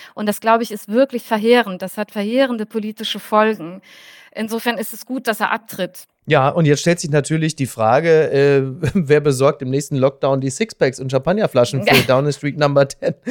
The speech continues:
Speaker 2: Ähm, wer soll denn da folgen? Also wer ist denn der heißeste Kandidat, die heißeste Kandidatin? Klar, es gibt natürlich Leute wie Jeremy Hunt, der sich auch damals um den Tory-Vorsitz zweitausendneunzehn beworben hatte. Es gibt auch Menschen wie,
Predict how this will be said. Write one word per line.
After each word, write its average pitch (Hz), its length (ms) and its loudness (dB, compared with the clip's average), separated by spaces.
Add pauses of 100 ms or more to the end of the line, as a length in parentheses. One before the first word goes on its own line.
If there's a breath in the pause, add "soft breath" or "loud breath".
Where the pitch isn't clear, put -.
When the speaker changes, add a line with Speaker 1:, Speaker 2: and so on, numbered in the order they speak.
(260 loud breath)
Speaker 2:
Ähm, 170 280 4 (260 loud breath)
wer 151 180 2
soll 143 160 2
denn 185 160 0
da 135 120 4
folgen? 226 420 0
Also 123 200 -2
wer 175 140 2
ist - 160 -4
denn 196 100 0
der 143 200 0
heißeste 190 480 0
Kandidat, 156 680 0 (320 loud breath)
die 131 140 0
heißeste 151 440 0
Kandidatin? 127 1000 -2
Klar, 98 240 0
es - 100 -16
gibt 120 140 -8
natürlich 117 260 -4
Leute 120 280 0
wie 107 120 -6
Jeremy 107 320 -2
Hunt, 208 320 0 (300 loud breath)
der 123 80 2
sich 117 160 -4
auch 107 80 -4
damals 175 380 2
um 147 100 -4
den 139 240 -2
Tory-Vorsitz 143 880 -2
zweitausendneunzehn 127 840 -2
beworben 117 460 0
hatte. 113 220 -2
Es 107 120 -6
gibt - 200 -8
auch 98 140 -4
Menschen 107 380 -6
wie, 107 140 -6